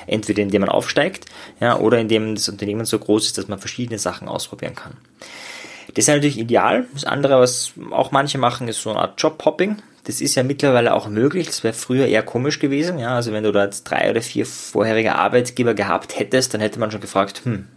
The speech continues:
sie bleiben ja nicht lange", so auf die Art. Also warum sollten wir sie einstellen? Heute ist es, hm, sag ich mal, mehr zur Norm ge-, geworden. Ich glaub, eine Studie ergab, dass Menschen derzeit die,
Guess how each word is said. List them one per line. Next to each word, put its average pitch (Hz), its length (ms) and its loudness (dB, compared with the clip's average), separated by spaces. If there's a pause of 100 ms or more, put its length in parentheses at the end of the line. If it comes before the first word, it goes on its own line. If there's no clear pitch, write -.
(540)
sie 95 260 -4
bleiben 95 460 2
ja 113 80 4
nicht 120 180 0
lange", 117 280 2
so 120 100 -2
auf 120 140 -4
die - 140 -2
Art. - 280 0
Also 101 240 -4
warum 101 140 -4
sollten 101 220 -2
wir 104 80 -8
sie 90 80 -4
einstellen? 123 460 -4 (580)
Heute 131 200 6
ist 127 160 2
es, - 360 -2 (100)
hm, 117 420 -8 (520)
sag 110 160 0
ich 110 40 -2
mal, 110 140 4
mehr 110 240 4
zur - 180 -2
Norm 104 380 2
ge-, 135 380 -2 (140)
geworden. 113 680 2 (540)
Ich - 160 -8
glaub, - 160 0
eine 135 400 0
Studie 143 600 -2
ergab, 120 760 2
dass - 200 -4
Menschen 127 640 -2
derzeit 113 560 -2
die, 104 380 0